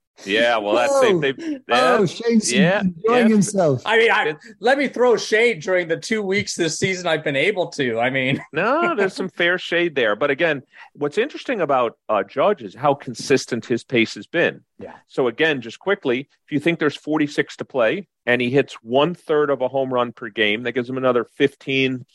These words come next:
Speaker 1: sixteen home runs. That's sixty-two. That's the pace he's been on. He's been on the sixty-two to sixty-four pace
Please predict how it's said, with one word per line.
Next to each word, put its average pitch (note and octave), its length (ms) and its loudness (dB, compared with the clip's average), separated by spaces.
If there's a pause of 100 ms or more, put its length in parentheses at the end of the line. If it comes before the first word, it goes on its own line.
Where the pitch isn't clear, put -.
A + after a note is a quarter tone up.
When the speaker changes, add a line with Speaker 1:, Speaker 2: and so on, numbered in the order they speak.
Speaker 1:
sixteen - 460 -4
home A#2+ 180 -4
runs. D3+ 280 0
That's A#2+ 180 -2
sixty-two. - 680 -2 (360)
That's C3+ 300 0
the C3+ 100 -6
pace C3+ 320 -2
he's A#2 160 -8
been A#2 220 2
on. D#2+ 280 -2 (260)
He's D#3 220 -4
been E3 120 -2
on D#3 140 0
the A#2 80 -2
sixty-two D#3 760 -4
to B2+ 80 -4
sixty-four B2 720 -2
pace G#2+ 500 -2